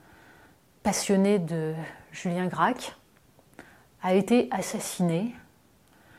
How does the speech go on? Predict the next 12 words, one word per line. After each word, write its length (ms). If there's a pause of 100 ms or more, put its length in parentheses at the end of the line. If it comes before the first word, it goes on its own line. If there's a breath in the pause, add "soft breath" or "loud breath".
(640 soft breath)
par 460 (1200 loud breath)
un, 460 (720 loud breath)
un 100
bigot, 520 (1300 soft breath)
persuadé 720
que 400 (920 loud breath)
on 140
gagne 320
des 100
points 200
de 60
paradis 640